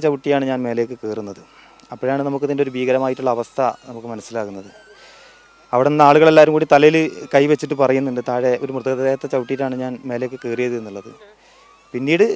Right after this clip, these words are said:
ഒരു ഭയാനകരമായിട്ടുള്ള അവസ്ഥയാണ്. പിന്നീട് താഴേക്ക് ഇറങ്ങിയപ്പോഴാണ് ഇതിൻ്റെ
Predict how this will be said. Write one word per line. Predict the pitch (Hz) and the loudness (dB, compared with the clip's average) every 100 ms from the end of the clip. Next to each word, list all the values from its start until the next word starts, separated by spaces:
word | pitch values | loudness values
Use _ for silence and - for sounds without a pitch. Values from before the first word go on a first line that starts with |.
| - - 160 | -6 -4 0
ഒരു | 160 147 | 2 4
ഭയാനകരമായിട്ടുള്ള | 147 147 151 151 151 147 143 131 | 4 4 2 2 2 0 0 0
അവസ്ഥയാണ്. | 120 - 117 110 110 | -2 -6 -8 -8 -12
പിന്നീട് | 123 131 135 135 | -10 -8 -4 -2
താഴേക്ക് | 127 135 131 | -2 -2 -4
ഇറങ്ങിയപ്പോഴാണ് | 127 131 131 131 127 123 | -4 -6 -4 -4 -4 -6
ഇതിൻ്റെ | 123 | -2